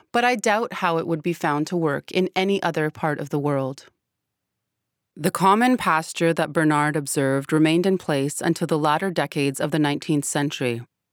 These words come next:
but I have encountered no other sources that describe Kahnawake communal horse ownership in this way. Declining returns from hunting and fishing posed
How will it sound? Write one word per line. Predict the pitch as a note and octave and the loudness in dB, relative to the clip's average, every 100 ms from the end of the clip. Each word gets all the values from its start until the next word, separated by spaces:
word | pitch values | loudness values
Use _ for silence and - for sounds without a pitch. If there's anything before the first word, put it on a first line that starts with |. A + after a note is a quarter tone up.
| _ | _
but | F#3 | -2
I | G3 | 0
have | A#3 B3 | 0 0
encountered | A#3 G3+ F3+ F3+ D3+ | 0 2 0 0 0
no | E3 F3 - | 2 2 2
other | F#3 F3 | 2 2
sources | E3+ E3+ D3+ C#3+ C#3+ C3 | 0 0 -2 -2 -4 -4
that | - C#3+ | -2 -2
describe | D#3 - D#3 D3 C#3 | -4 -2 -2 -2 -2
Kahnawake | D3 F3 E3 D3 C3+ C#3 C3 | -2 0 2 2 2 -2 -2
communal | D#3 D3 C#3+ D3 | 0 2 2 0
horse | E3 E3 - | -2 -2 -2
ownership | C#3+ C3+ B2+ C#3+ B2+ | -2 -2 -2 -4 -4
in | C#3 | -2
this | C#3 - | -2 -2
way. | C#3+ C3+ A2+ A#2 _ _ _ _ _ _ _ _ _ - | -2 -2 -4 -12 _ _ _ _ _ _ _ _ _ -6
Declining | E3 F3+ - F#3+ G3 G#3 | 0 0 2 2 2 2
returns | G#3 F#3+ - F3 F3 | 2 2 0 2 2
from | - F3 | 2 -2
hunting | D#3+ E3 D#3+ - F3+ F#3 | 0 0 -2 2 2 2
and | F3 D#3 | 0 -2
fishing | C#3+ - E3 - F3+ G3 G3+ - | -2 -2 -2 0 0 0 -4 -2
posed | F#3+ F#3 | 2 2